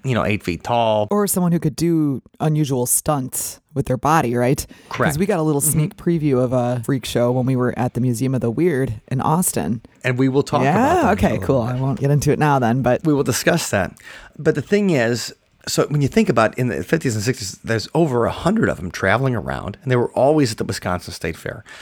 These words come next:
Speaker 1: And this is an article from the Minnesota State Fair, talks about, well, the kind of people that were there. And somebody born without arms or legs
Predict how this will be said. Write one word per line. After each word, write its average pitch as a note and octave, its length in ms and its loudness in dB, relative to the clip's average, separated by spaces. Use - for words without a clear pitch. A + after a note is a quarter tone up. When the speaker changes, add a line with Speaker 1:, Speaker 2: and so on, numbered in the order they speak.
Speaker 1:
And B2+ 200 0
this - 180 -4
is - 80 -4
an A2+ 140 -2
article B2 340 2
from G#2+ 160 -6
the G2+ 60 -2
Minnesota A#2 540 0
State F#2 260 -6
Fair, F#2+ 260 -4
talks A#2+ 320 0
about, G2+ 320 2
well, A#2 120 -2
the A2+ 80 -2
kind G#2+ 180 -2
of G2 80 -2
people G2+ 240 -2
that F#2 140 0
were G2+ 100 -2
there. A2+ 380 0
And G#2+ 460 -2
somebody C#3+ 380 0
born A#2 260 0
without A2 240 2
arms G#2 280 -2
or G2+ 100 0
legs G#2 600 0